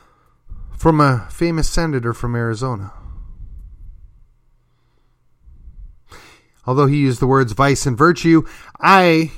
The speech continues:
will just tell you that I'm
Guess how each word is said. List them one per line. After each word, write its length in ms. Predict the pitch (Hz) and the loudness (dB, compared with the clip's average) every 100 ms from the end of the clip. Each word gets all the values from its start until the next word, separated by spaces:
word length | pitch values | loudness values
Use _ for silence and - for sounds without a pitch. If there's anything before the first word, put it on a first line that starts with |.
| - - - | -20 -20 -12
will 100 | 135 | -6
just 300 | 139 147 - | -4 -4 -4
tell 240 | - 185 185 | -2 2 2
you 340 | 123 113 120 - _ _ _ _ _ _ _ _ - | 0 -4 -8 -14 _ _ _ _ _ _ _ _ 4
that 100 | 175 | 4
I'm 480 | 175 170 165 135 | 4 0 -4 -10